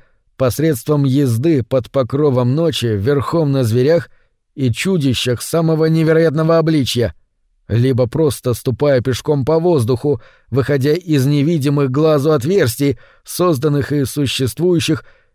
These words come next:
исключительно для их пользы и недоступных никому другому. Сатана собственнолично обволакивает сонными грезами душу человека, которым он пожелает завладеть, и направляет ее блуждать по одному ему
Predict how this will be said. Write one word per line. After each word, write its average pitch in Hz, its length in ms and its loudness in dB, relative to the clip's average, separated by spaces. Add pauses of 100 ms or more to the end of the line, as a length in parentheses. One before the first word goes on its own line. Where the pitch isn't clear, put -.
исключительно 147 920 0
для 143 140 0
их 143 220 0
пользы 170 440 0 (380)
и 120 140 0
недоступных 143 880 -2
никому 147 500 0
другому. 135 560 -2 (680)
Сатана 131 720 -2
собственнолично 151 1120 -2
обволакивает 139 880 0
сонными 139 560 -2
грезами 160 540 0
душу 160 380 -2
человека, 165 720 0 (220)
которым 139 380 -2
он 139 160 -2
пожелает 143 560 0
завладеть, 135 680 0 (460)
и 104 100 -2
направляет 120 720 0
ее 123 200 0
блуждать 123 560 0
по 135 160 0
одному 123 400 0
ему 135 320 -2